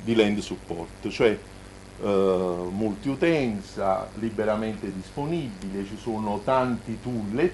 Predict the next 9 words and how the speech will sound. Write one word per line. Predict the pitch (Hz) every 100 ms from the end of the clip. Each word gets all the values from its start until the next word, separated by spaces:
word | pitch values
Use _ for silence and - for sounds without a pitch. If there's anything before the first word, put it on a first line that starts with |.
| -
temi, | 143 120 123 143 135 - - - -
e | 180
quindi, | - 202 170
diciamo, | 151 151 156 139 139 139 - - - -
io | 175
vi | 165
farò | 151
scorrere | 147 - 151 143 143
un | 151